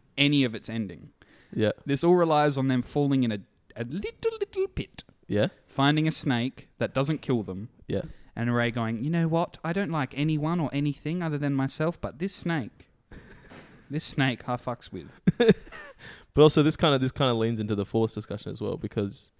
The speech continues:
Speaker 2: um, Darth Vader, I don't know if you know him.
Speaker 1: Um,
Speaker 2: Very
Speaker 1: I think
Speaker 2: pa-,
Speaker 1: I've heard of him.
Speaker 2: very powerful Jedi.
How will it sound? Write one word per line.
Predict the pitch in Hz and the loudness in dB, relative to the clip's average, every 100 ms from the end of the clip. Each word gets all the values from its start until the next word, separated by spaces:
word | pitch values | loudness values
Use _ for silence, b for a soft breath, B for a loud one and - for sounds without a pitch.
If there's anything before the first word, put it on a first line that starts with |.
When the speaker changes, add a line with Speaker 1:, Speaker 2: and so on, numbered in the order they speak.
| B B B B B B - | B B B B B B -4
Speaker 2:
um, | 101 101 - - - | -2 -4 -8 -6 2
Darth | 120 120 | 4 4
Vader, | 117 110 104 131 165 | 2 2 4 0 -2
I | |
don't | 107 | -4
know | 104 | -4
if | 98 | -4
you | 101 | -4
know | 98 101 | -4 -4
him. | 123 _ _ - 120 | -8 _ _ -10 -6
Speaker 1:
Um, | 127 127 127 127 123 123 123 123 123 123 123 120 | -4 -2 -2 -2 -4 -8 -8 -4 -2 -2 -2 2
Speaker 2:
Very | 135 127 | 4 4
Speaker 1:
I | |
think | 143 | 4
Speaker 2:
pa-, | 120 | 0
Speaker 1:
I've | |
heard | 120 117 | 0 -2
of | 101 | -2
him. | 95 | 0
Speaker 2:
very | 120 120 | 4 4
powerful | 117 113 107 107 | 6 2 2 0
Jedi. | 104 98 95 127 | 0 0 0 -4